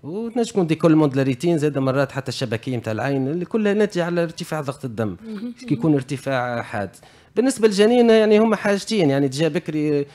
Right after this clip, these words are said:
Speaker 1: هي النتيجة الحتمية يعني روتار دو كرواسونس الجنين بالطبيعة هو الخلاص مش قاعد يغذي في الصغير دونك بيبي مش يكون ضعيف مش يكون، آه،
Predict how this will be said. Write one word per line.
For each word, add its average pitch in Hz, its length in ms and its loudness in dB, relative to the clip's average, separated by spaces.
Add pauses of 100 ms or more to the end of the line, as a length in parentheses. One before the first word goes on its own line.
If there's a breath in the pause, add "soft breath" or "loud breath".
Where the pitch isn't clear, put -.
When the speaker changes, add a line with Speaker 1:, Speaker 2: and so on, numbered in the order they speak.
(140 soft breath)
Speaker 1:
هي 190 100 2
النتيجة 196 380 4
الحتمية 156 520 2
يعني 101 300 -2
روتار 196 300 2
دو 180 100 2
كرواسونس 170 560 2
الجنين 170 440 0 (320 soft breath)
بالطبيعة 170 560 2
هو 180 160 4
الخلاص 175 460 -2
مش 196 120 -8
قاعد 185 240 0
يغذي 156 300 0
في 135 60 -10
الصغير 175 460 -6 (280 soft breath)
دونك 170 280 -4
بيبي 160 320 -2
مش 143 100 -6
يكون 143 220 -2
ضعيف 160 460 -2
مش 160 140 -8
يكون، 147 380 0
آه، 110 520 -6